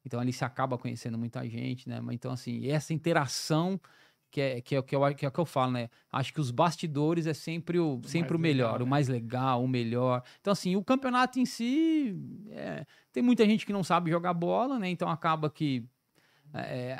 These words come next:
Speaker 1: acaba <laughs> às vezes
Speaker 2: Uma
Speaker 1: atrapalhando, ou a-, fica, vira aquela bagunça. Hoje, o, a Supercopa Desimpedidos, eles estão com outro formato, tanto que na última eles nem levaram goleiro pra jogar, né? Em dois mil e vinte e um eles nem levaram goleiro, eles levaram qualquer um pra jogar.
Speaker 2: Uhum.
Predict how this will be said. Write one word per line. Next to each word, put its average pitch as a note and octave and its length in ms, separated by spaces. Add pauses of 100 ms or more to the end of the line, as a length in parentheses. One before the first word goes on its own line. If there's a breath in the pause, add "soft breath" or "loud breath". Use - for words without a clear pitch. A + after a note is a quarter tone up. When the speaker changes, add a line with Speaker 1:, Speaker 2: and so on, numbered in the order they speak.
Speaker 1:
acaba D3 380
<laughs> E3+ 220
às C#3+ 120
vezes D#3 120
Speaker 2:
Uma D3 40
Speaker 1:
atrapalhando, D#3 960
ou D3+ 160
a-, D#3 160
fica, - 380
vira D#3+ 200
aquela D#3+ 220
bagunça. E3+ 760 (440 loud breath)
Hoje, E3 600
o, C3+ 320 (120)
a B2 100
Supercopa C#3+ 640
Desimpedidos, C3+ 440
eles C3 120
estão C#3 160
com C#3 200
outro D3 320
formato, D#3 500
tanto C#3 160
que C#3 100
na C3 160
última C#3 420
eles B2+ 220
nem C#3 140
levaram C#3+ 380
goleiro C3 320
pra C3 140
jogar, B2+ 420
né? D3+ 60
Em B2+ 60
dois A#2+ 160
mil B2 120
e B2 40
vinte A#2+ 120
e - 40
um C#3+ 40
eles C3+ 120
nem C3 120
levaram C3 300
goleiro, B2+ 320
eles B2+ 100
levaram B2 380 (320)
qualquer B2 280
um C#3+ 120
pra C3 140
jogar. B2+ 520 (140 loud breath)
Speaker 2:
Uhum. A#2+ 240